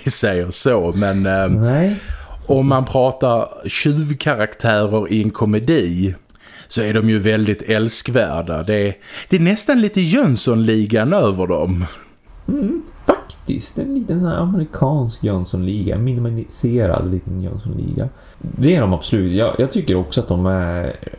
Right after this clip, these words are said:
Speaker 2: hemskt charmiga av sig båda två. Marv har ju sin, som sagt, liten sån här dumroliga personlighet. Men han går ändå aldrig så långt att jag tycker att han är bara, eh, bara dryg av sig för att han är så himla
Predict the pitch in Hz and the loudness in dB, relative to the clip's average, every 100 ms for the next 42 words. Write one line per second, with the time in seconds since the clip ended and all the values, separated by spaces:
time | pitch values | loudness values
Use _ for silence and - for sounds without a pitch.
0 | - - - 110 165 92 95 - 95 90 | -12 -6 0 2 2 0 -4 2 2 4
1 | 110 107 87 95 - 90 95 87 98 - | 2 2 2 0 0 0 2 2 0 0
2 | 123 85 87 117 123 107 104 92 92 95 | 2 2 2 4 4 4 4 2 2 0
3 | 95 98 95 87 90 87 82 85 87 85 | -2 -4 -2 -4 -4 -4 -4 -4 -4 -2
4 | 85 85 85 95 90 101 101 85 - 98 | 0 0 0 0 0 0 0 -2 -2 -4
5 | 127 120 92 80 80 80 - - - - | -2 -2 0 0 0 -2 -4 -10 -14 -20
6 | - - 104 101 104 113 101 127 123 92 | -16 -4 0 0 2 2 4 4 6 4
7 | 95 87 87 - 85 82 80 85 90 87 | 6 4 2 -2 -2 -2 0 0 0 0
8 | 85 95 82 85 92 82 - - - 95 | 4 4 6 6 4 2 -4 -6 -2 2
9 | 104 87 90 95 120 151 85 80 85 85 | 4 4 4 2 2 2 0 2 4 4
10 | 90 - 82 82 90 87 131 123 107 95 | 2 0 0 0 0 0 0 0 0 0
11 | 80 76 78 80 | 0 0 0 0